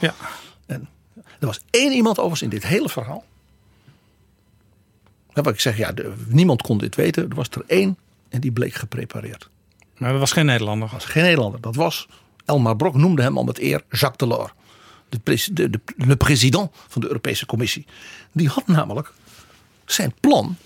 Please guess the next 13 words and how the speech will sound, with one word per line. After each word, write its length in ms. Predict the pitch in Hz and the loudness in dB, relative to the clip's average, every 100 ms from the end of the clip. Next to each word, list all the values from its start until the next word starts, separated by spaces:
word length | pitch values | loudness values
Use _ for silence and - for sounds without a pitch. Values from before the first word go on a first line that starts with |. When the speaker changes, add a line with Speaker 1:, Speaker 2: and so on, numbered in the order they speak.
| _ _ _ - | _ _ _ -2
Speaker 2:
Europa 400 | 131 180 - 120 | 2 2 2 -2
negentien 280 | 120 - | -2 -2
tweeënnegentig, 540 | 117 131 123 190 113 113 | -2 -2 0 0 0 -2
dus 160 | 120 | -2
die 140 | 104 147 | 0 0
interne 400 | 147 120 139 107 | 2 2 2 2
markt, 380 | 160 151 127 - | 2 0 -2 -10
al 160 | - 160 | -4 -2
de 80 | 127 | -2
grenzen 400 | 117 185 180 107 | 0 2 2 0
weg, 260 | 120 - - - - - _ _ _ | -4 -8 -14 -20 -20 -20 _ _ _
net 360 | 247 285 - - | 2 2 -2 -6
klaar. 380 | - 269 160 | 0 2 0